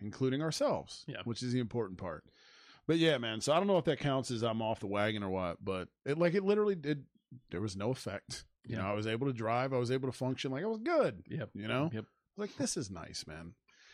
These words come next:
Speaker 1: So yeah. Um, yay beer.
Speaker 2: <laughs>
Speaker 1: Um, Nitro Pepsi, uh, definitely recommend,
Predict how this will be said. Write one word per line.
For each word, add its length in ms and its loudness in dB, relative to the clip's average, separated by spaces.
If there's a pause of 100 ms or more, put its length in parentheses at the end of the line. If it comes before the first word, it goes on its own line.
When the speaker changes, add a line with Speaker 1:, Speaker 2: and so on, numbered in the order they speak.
(240)
Speaker 1:
So 140 0
yeah. 320 4 (140)
Um, 480 0 (480)
yay 260 4
beer. 380 2 (720)
Speaker 2:
<laughs> 140 0
Speaker 1:
Um, 600 4 (1040)
Nitro 400 4
Pepsi, 720 4
uh, 380 6
definitely 420 4
recommend, 720 2